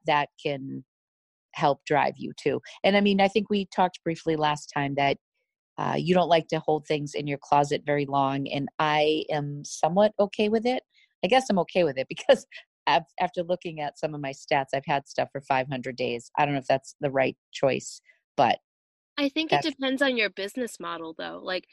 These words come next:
Speaker 2: if you have the room in the storage and you are utilizing relisting, or even if you're not, I guess you don't have to. If you know that eventually this item will sell, then I don't see a problem in it. But if you're looking at it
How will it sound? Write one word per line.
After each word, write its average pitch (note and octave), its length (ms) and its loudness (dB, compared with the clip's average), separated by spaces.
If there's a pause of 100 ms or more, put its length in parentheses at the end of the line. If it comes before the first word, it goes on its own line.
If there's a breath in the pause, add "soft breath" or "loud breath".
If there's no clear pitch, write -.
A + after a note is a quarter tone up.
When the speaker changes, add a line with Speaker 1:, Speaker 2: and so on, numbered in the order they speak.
(280 soft breath)
Speaker 2:
if G#3+ 200 -6
you C4+ 140 2
have B3 240 2
the C4 100 0
room A3 200 -2
in G#3+ 80 -2
the G3 80 -2
storage G3 580 2
and F#3 300 -6
you G3 340 -6
are G3+ 300 0
utilizing F#3 640 -4
relisting, F#3 560 -4
or C4+ 80 4
even F4 140 2
if - 140 -10
you're F#3+ 120 0
not, F3 280 0
I G#3 60 -2
guess D#4 220 0
you D4+ 40 2
don't G3+ 200 0
have G3+ 280 -2
to. F3+ 240 0 (320 loud breath)
If G#3+ 140 0
you C4 160 2
know A3 280 2
that G3+ 120 -2
eventually F#3 380 -2
this F3 180 -10
item F3+ 300 -4
will E3 80 -10
sell, F#3 580 0 (720 soft breath)
then G3 400 2 (120)
I G#3 140 4
don't G#3+ 180 -2
see - 160 -8
a F3 60 -2
problem B3+ 460 0
in F3+ 100 4
it. F3 160 0 (380 soft breath)
But A#3 80 4
if A#3+ 120 4
you're C#4+ 160 6
looking B3+ 380 2
at B3+ 180 2
it C4+ 160 6